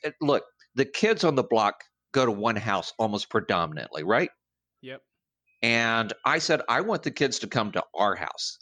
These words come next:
Speaker 1: I wanna know who our kids are hanging out with. That way I can protect 'em a little bit, okay? Uh, I wanna know what they see, what they're hearing." Uh, and so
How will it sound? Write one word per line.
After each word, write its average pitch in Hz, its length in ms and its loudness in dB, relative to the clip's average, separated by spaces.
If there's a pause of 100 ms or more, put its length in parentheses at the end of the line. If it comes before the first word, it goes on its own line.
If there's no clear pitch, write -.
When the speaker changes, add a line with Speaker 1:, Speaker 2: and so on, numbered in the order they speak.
Speaker 1:
I 127 120 2
wanna 208 200 0
know 147 200 4
who 135 160 0
our 120 120 4
kids 110 260 0
are 92 80 2
hanging 92 320 -2
out 95 240 0
with. 76 160 -2 (480)
That 139 200 0
way 156 160 4
I 156 120 4
can 156 360 0
protect - 400 -2
'em 85 120 -4
a 82 60 -2
little 76 280 -4
bit, 82 160 -6 (240)
okay? 98 340 -2 (420)
Uh, 107 260 0
I 131 120 2
wanna 185 220 0
know 151 120 4
what 135 220 0
they 131 140 0
see, 123 340 -2
what 113 200 0
they're 135 140 2
hearing." 98 460 0 (400)
Uh, 104 340 0
and 113 160 -2
so 117 360 4